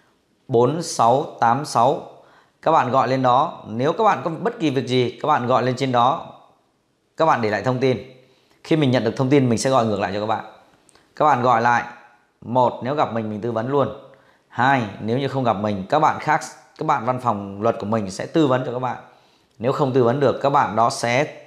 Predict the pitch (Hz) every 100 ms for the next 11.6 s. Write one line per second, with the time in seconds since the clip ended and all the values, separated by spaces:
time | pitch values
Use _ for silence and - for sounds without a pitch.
0 | - 147 170 123 160 170 139 143 120 127
1 | 123 127 120 107 98 95 - 120 92 123
2 | 104 - 104 107 104 - - _ - 95
3 | 110 - - - - - 120 135 123 139
4 | 147 127 120 156 151 117 107 123 101 101
5 | 139 180 - - _ - 139 - 156 143
6 | 104 - - - 127 - 143 143 135 113
7 | 120 127 156 135 127 135 147 135 135 120
8 | 123 127 131 131 117 120 - - - _
9 | - 123 104 123 156 107 104 131 123 135
10 | 107 101 101 123 120 107 95 107 120 120
11 | - - 92 - 107 101